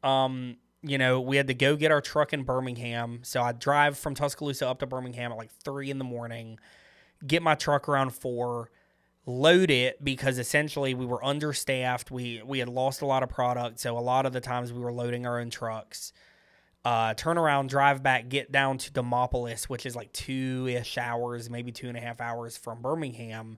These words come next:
get back down there by, like, before seven A M for my first stop.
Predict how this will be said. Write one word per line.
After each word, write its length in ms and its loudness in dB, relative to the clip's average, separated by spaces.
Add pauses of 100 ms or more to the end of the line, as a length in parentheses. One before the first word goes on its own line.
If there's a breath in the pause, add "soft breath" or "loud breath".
(380 soft breath)
get 320 -4
back 260 4
down 220 0
there 160 0
by, 160 -4
like, 300 -10 (140)
before 420 -4
seven 360 -4
A 180 -10
M 200 -8
for 200 -10
my 120 -10
first 320 -12
stop. 460 -10